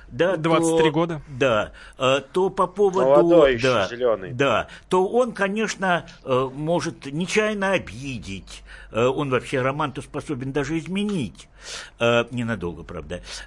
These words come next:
Speaker 1: Э, под предлогом того, что на радио пошел. Э, вот, э, нормально эта девушка это перенесет, но есть, э, э, девушки сенситивные, хрупкие, и им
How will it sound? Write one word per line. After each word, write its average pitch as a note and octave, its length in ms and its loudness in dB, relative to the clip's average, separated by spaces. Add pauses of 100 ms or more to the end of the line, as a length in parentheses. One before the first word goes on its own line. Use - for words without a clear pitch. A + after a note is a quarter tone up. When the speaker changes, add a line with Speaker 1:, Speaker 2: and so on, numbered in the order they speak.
(120)
Speaker 1:
Э, A#2+ 300 2 (800)
под - 180 -2
предлогом F#2+ 460 -2
того, G2+ 180 0
что - 160 -12
на A#2 140 -2
радио F#2 260 -2
пошел. F2+ 460 -8 (380)
Э, B2 240 2 (180)
вот, B2 420 -6
э, B2+ 280 2 (340)
нормально F#3+ 600 -2
эта G#3+ 180 -2
девушка G#3 420 -4
это G3 220 0
перенесет, G#3+ 800 -4 (320)
но D#3+ 680 0
есть, F3+ 460 -6
э, C3+ 280 0
э, B2+ 280 0
девушки C#3 640 -2 (200)
сенситивные, D#3+ 960 -4
хрупкие, A#2 920 -2 (300)
и A#3+ 300 0
им A3+ 120 -2